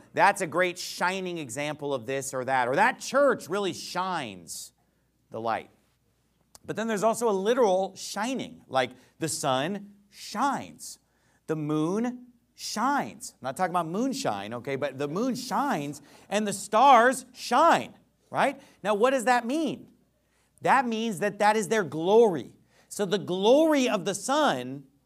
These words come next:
is not a metaphorical glory. It's a literal glory saying the sun is bright, it shines. Everybody understand that?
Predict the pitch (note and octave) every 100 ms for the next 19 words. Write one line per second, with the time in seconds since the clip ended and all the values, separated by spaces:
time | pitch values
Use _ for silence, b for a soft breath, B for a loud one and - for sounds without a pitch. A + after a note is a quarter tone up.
0 | _ _ _ _ _ - F#3+ F3+ A#3+ D4
1 | G#3 B3 B3 B3 C#4 D4+ G#3 E3+ C3+ C3+
2 | D3 E3+ A#3 G#3 A3+ E4+ D4+ A3+ E3+ A#3
3 | C#4 A3 F#3 - G#3 A3+ F3 E3 - A3
4 | A#3+ B3 G#3 C#3 G#2+ D#3 A3+ E3 D3 D3+
5 | D#3 - F#3 E3+ A2 D#2+ A#2+ C3 F3 F3+
6 | E3 E3+ F#3 G#3+ B3+